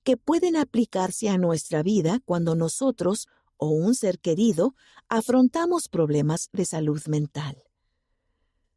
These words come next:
Una de las enseñanzas que me impactaron se encuentra en el capítulo nueve, Brindar fortaleza a los demás.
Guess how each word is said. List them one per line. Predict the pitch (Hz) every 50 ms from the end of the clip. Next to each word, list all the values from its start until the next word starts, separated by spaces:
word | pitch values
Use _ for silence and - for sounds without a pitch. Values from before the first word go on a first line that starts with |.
| _ _ _ _ _ -
Una | - 285 330 359 359
de | 320 262
las | 190 170 165 - -
enseñanzas | 165 156 - - 147 151 151 156 160 185 - - 226 - -
que | - 180 165
me | 160 156
impactaron | 151 156 160 151 - - 156 - - - - 202 208 196 170 156 165 185 -
se | - 190 170
encuentra | 156 156 151 - - 247 277 277 262 - 247 202 180
en | 170 165
el | 151 151
capítulo | - - 151 - 220 220 226 - 240 226 214
nueve, | 208 196 170 151 151 147 151 147 135 - _ _ _ _ _ _ _ _ _ _ -
Brindar | 208 170 202 208 196 196 190 190 190 180 180 190 220
fortaleza | - 262 262 254 - 285 285 269 214 165 156 - - 170 165 - _ -
a | 196 185
los | 175 160 156 156 151
demás. | - 160 175 175 185 190 170 147 135 - - - -